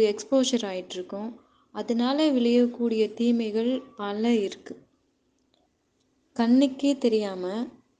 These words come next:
நம்ம உயிரை குடிக்கக்கூடிய பல விஷயங்கள் நம்மளை சுத்தி நடந்துட்டு இருக்கிறப்போ எது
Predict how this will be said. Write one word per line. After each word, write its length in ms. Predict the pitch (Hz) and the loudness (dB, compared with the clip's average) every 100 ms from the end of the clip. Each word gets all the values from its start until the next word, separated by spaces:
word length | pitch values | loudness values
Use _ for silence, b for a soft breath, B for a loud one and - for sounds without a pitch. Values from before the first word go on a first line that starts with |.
| _ _ _ _ _ _ _ - | _ _ _ _ _ _ _ -4
நம்ம 200 | 220 226 | 0 2
உயிரை 320 | 233 269 277 | 4 4 4
குடிக்கக்கூடிய 840 | 269 240 226 220 220 220 214 220 240 | 2 -2 -2 -2 -2 -2 0 0 0
பல 280 | 240 208 233 | -2 0 2
விஷயங்கள் 580 | 240 226 - 240 226 226 | 2 0 -2 -2 -2 -2
நம்மளை 320 | 220 185 180 175 | -2 -4 -8 -6
சுத்தி 340 | - 202 214 | -8 -8 -8
நடந்துட்டு 480 | 196 180 180 175 - | -6 -8 -8 -10 -12
இருக்கிறப்போ 460 | 175 - 160 - 165 247 _ _ _ _ _ _ _ _ _ _ _ _ _ _ _ - | -14 -14 -14 -14 -18 -18 _ _ _ _ _ _ _ _ _ _ _ _ _ _ _ 2
எது 240 | 240 285 | 4 6